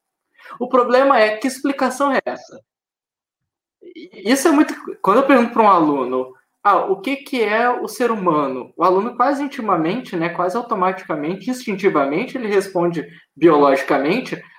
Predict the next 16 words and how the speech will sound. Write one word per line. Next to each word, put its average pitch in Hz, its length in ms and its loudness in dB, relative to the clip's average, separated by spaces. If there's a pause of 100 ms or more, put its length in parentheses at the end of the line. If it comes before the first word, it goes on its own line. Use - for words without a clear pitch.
(120)
ah, 123 200 4
a 160 60 2
gente 175 440 -8
nasce, 208 720 -4
cresce, 220 760 -4
reproduz 208 1040 -2
e 359 100 4
morre. 202 460 2
Aí - 80 -2
você 214 160 -12
pensa, 139 400 -12
"Ah, 135 280 -4
então, 160 380 -4
sei 185 200 -6
lá, 143 200 2
um - 180 -10